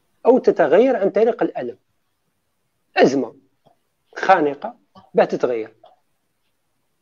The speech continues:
ما عندك حتى طريقة أخرى، يا تتعلم عن الناس الآخرين وتتغير، وهذا اختياري، والآخر اضطراري،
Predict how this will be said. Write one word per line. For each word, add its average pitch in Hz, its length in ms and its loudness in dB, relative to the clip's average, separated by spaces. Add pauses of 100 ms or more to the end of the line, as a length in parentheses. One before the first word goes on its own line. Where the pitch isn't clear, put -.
(100)
ما 208 80 6
عندك 208 220 6
حتى - 280 2
طريقة 196 440 0
أخرى، - 200 -14 (160)
يا 214 140 8
تتعلم 160 520 2 (500)
عن 165 100 4
الناس 180 300 4
الآخرين 151 520 2
وتتغير، 156 640 4 (600)
وهذا 156 520 4 (340)
اختياري، 156 580 0 (460)
والآخر 240 480 6
اضطراري، 156 560 4